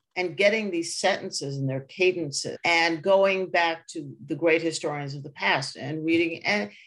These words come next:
and reading some of the popular histories. Sometimes in the academy, we sneer at popular history. Some people do.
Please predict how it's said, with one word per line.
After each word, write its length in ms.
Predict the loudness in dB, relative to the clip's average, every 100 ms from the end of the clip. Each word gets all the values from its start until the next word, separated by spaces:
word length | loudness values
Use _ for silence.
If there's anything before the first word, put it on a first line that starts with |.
| _
and 100 | 0
reading 200 | 2 2
some 200 | 0 0
of 60 | 0
the 40 |
popular 540 | -2 0 -2 0 -4 -4
histories. 520 | -8 -12 -12 -16 -10
Sometimes 440 | -10 -6 -4 -4
in 100 | -6
the 120 | -6 -6
academy, 520 | -4 -2 0 -2 -4
we 160 | -6
sneer 460 | -8 -8 -4 -2 -2
at 120 | -4
popular 380 | -10 -12 -12 -10
history. 320 | -10 -12 -10
Some 220 | -6 -4
people 260 | -4 -8 -10
do. 320 | -8 -8 -8